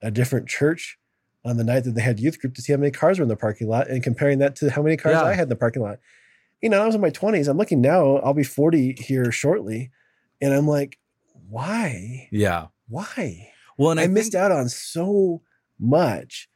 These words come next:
Speaker 1: because I was so worried about how I compared
Speaker 2: Yeah.
Speaker 1: to others.
Speaker 2: Well, and, and you, you keep saying that it, it doesn't lead to where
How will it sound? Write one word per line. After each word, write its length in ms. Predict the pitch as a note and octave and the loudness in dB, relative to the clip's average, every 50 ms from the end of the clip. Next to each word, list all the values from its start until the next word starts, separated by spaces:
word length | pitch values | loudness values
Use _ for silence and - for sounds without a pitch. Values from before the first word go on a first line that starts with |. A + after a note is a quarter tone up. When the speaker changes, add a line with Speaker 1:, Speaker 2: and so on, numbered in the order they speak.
| _ _ _ _ _ - | _ _ _ _ _ -6
Speaker 1:
because 240 | C3 B2 - B2+ | -6 -4 -2 0
I 80 | B2 A2+ | 0 0
was 100 | G#2+ - | 0 0
so 280 | - - - C#3 D3 D3 | -4 -2 0 2 2 4
worried 400 | C3+ B2 A#2+ A#2 A2+ A#2 A2+ G#2 | 4 4 4 4 2 2 0 -2
about 420 | G2 F2 G2+ F#2 F#2 F#2 - - - | -4 -4 -4 -4 -4 -4 -6 -10 -12
how 180 | - - A2 G2 | -10 -8 -6 -4
I 220 | F#2+ G2+ G2+ F2+ - - - - - _ _ _ _ - | -4 -4 -6 -8 -10 -16 -20 -20 -20 _ _ _ _ -14
compared 600 | - G2+ F#2+ - - G2 F2+ E2+ E2+ E2+ F2 G2 _ | -12 -12 -10 -8 -8 -8 -6 -8 -10 -12 -16 -20 _
Speaker 2:
Yeah. 420 | - E2 E2+ F#2 E2+ D#2+ D#2 D#2 E2+ F2 _ | -14 -8 -6 -4 -4 -4 -6 -8 -14 -20 _
Speaker 1:
to 120 | - - | -16 -14
others. 300 | F2 E2+ D2+ F2 G2+ - _ _ _ _ _ _ | -14 -12 -14 -14 -16 -18 _ _ _ _ _ _
Speaker 2:
Well, 240 | - C3 C#3+ D3 C3 | -8 -6 -6 -4 -4
and, 180 | D3+ D3 C#3+ - - | -6 -10 -10 -12 -10
and 180 | - C3+ C#3+ C#3 | -8 -8 -8 -6
you, 160 | C#3+ C3+ B2 A2+ A#2 | -8 -10 -12 -12 -16
you 120 | A#2 A2+ | -16 -16
keep 220 | A#2+ - E3 D#3+ - | -12 -10 -12 -10 -10
saying 300 | - - C3+ C3 A#2 G2 | -4 -2 0 0 0 -2
that 120 | F2+ D#2+ | -4 -6
it, 180 | E2 E2+ D2 - _ | -8 -12 -14 -16 _
it 160 | - G#2 G#2 F2+ | -8 -8 -6 -4
doesn't 380 | G#2 G#2+ A2 F#2 G#2 G#2+ - F#2+ | -2 -4 -4 -4 -8 -14 -14 -10
lead 460 | F#2+ F#2+ F#2+ F#2+ F#2 F2 E2+ F#2 - | -10 -8 -8 -8 -8 -10 -12 -14 -14
to 140 | - - F2+ | -10 -8 -8
where 640 | F2 F2 F2+ F2 F2 F2 E2 E2 E2 E2 - - | -6 -6 -6 -6 -6 -6 -8 -8 -10 -12 -16 -18